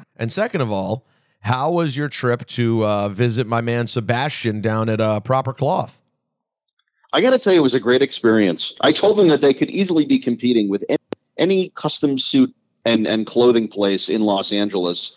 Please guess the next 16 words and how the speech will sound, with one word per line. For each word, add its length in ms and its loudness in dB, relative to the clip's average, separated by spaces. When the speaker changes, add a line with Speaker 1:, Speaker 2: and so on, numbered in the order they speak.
Speaker 2:
if 160 0
they 100 4
just 200 0
opened 340 2
there. 160 -6
You 120 2
know, 220 2
it 100 0
feels 320 0
more 260 4
real 400 4
than 120 -2
all 100 -2
the 140 -4
other 120 -6
places. 440 -8